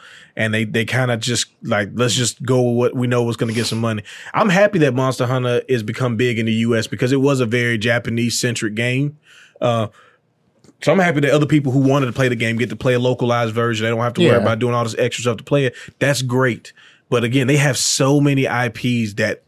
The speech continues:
Speaker 1: so many people would jump at the chance to play. And again, like you said, with the Twitch culture,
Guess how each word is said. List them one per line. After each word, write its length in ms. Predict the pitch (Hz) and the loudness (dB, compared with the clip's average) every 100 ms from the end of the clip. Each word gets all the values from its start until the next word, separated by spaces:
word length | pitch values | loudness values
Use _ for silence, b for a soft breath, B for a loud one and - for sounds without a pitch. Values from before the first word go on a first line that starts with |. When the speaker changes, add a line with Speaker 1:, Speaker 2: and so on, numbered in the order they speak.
| - | -8
Speaker 1:
so 340 | - 135 143 | -2 2 2
many 280 | 147 143 123 | 4 2 0
people 420 | - 135 123 113 | 2 2 2 -2
would 160 | 110 101 | -2 -4
jump 340 | 113 131 95 | -2 -2 -2
at 140 | 117 | -4
the 80 | 117 | -4
chance 280 | - 113 110 | -4 -4 -4
to 80 | 104 | -8
play. 340 | 110 110 98 B B B B B | -4 -2 -4 B B B B B
And 140 | 131 127 | -2 0
again, 240 | 127 131 | 2 2
like 160 | 120 120 | 0 0
you 80 | 117 | 0
said, 160 | 139 | 2
with 140 | 113 101 | 0 -4
the 40 | |
Twitch 300 | - 208 220 | 0 0 0
culture, 400 | - 117 110 110 | 0 -2 -2 -6